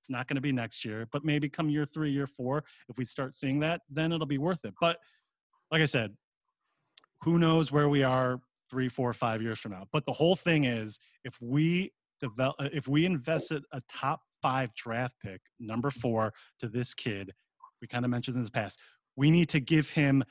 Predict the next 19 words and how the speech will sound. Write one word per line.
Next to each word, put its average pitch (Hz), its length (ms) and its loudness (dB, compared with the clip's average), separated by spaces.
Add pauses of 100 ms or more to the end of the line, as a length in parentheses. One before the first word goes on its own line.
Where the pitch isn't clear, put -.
(340)
three, 156 220 2
four, 143 280 2
five 135 420 2
years 131 260 2
to 127 80 -6
develop. 113 440 -4
'Cause - 140 -16
if 113 80 -12
we 143 140 0
pull 160 160 -2
the 139 100 -2
plug 139 220 -4
come 123 120 -2
year 123 140 0
three 123 300 -4
and 107 80 -6
trade 123 260 -2
him 113 80 -4
for 113 240 -6